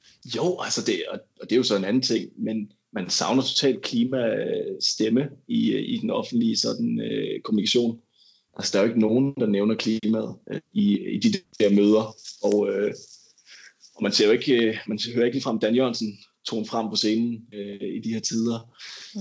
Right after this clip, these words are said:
Speaker 1: Men, men altså, jeg tror, at vi kommer til at, øh, forhåbentlig lytte mere og mere til videnskaben, og, og også basere mere politik på videnskab. Fordi det har vi virkelig manglet i mange år. Og det koster bare totalt, øh,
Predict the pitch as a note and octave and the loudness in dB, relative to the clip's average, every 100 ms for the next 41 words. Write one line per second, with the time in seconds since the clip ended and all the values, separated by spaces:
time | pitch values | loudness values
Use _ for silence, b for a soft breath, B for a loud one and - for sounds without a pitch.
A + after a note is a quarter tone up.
0 | F#2+ A#2+ A#2+ B2+ A#2+ B2+ A#2+ - G3+ C3+ | 2 4 6 4 4 2 2 2 0 0
1 | B2+ A#2 B2 A#2+ E3+ C#3+ A#2+ G#2+ F#2+ D2+ | -4 -6 -6 -4 -2 -2 -2 0 -2 -2
2 | D#2+ C#2 - B2+ D#3+ B2 A#2 C3 C3 B2+ | -6 -8 -8 -2 0 2 2 2 4 4
3 | C3 B2 - A2 A#2+ C3 - A2+ G2+ G2+ | 4 2 0 0 0 0 0 0 0 -2
4 | D#2 G#2+ B2 - B2+ - E3 B2+ B2+ C3+ | -2 -4 -4 -6 -2 0 2 2 2 0
5 | A#2 - D#3+ - - G#2+ G#2+ - D#2+ - | -4 -4 -4 -6 -8 -4 -4 -4 -6 -8
6 | _ _ _ _ G#2+ G#2+ B2 A#2 G#2+ A2+ | _ _ _ _ -8 -4 -2 0 -2 2
7 | D3 - B2 - - _ _ - F#2 G#2 | 0 2 -2 -4 -16 _ _ -4 0 4
8 | G#2 G2+ G#2 G#2 G2+ F#2+ G2+ G#2 F#2+ - | 2 2 -2 -2 0 0 0 0 0 -2
9 | _ _ _ _ _ G#2 A2 - - C3+ | _ _ _ _ _ -16 -16 -14 -6 -2
10 | B2 - G#2+ - D#2+ - - - A#2+ G2 | 0 0 -2 -4 -6 -4 -2 0 0 0
11 | - G2 F#2+ G2 F2+ G2+ | -4 -6 -4 -6 -6 -8